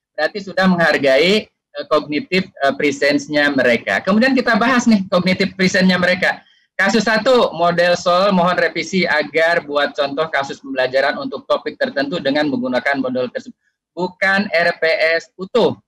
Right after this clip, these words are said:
Ketat saya di sini, Bapak dan Ibu sekalian ya. Kenapa saya katakan seperti ini? Karena mahasiswa ini, salah satu anggota kelompoknya, tidak membuat sesuai instruksi. Yang penting dia kumpulkan, siapa tahu dosennya nggak baca.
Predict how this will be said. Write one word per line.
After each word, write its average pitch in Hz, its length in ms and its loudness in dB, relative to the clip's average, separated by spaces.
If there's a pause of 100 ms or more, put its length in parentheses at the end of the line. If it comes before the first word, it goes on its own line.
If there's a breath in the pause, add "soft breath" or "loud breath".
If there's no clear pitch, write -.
(1160)
Ketat - 380 -4
saya 196 180 0
di 175 140 2
sini, 151 240 0
Bapak 123 240 2
dan 120 160 2
Ibu 117 160 -6
sekalian 110 400 -2
ya. 185 240 0 (400 loud breath)
Kenapa 269 260 0
saya 240 220 0
katakan 190 400 2
seperti 160 400 0
ini? 226 160 -2
Karena 240 400 2
mahasiswa 202 640 2
ini, 233 160 4
salah 180 260 0
satu 165 220 0
anggota 156 400 2
kelompoknya, 143 640 0
tidak 208 320 0
membuat 196 480 -2
sesuai 185 320 -4
instruksi. 156 640 -10 (640)
Yang 208 240 2
penting 214 320 2
dia 233 240 4
kumpulkan, 185 960 0
siapa 214 400 0
tahu 220 320 2
dosennya 196 480 2
nggak 160 160 0
baca. 170 400 -2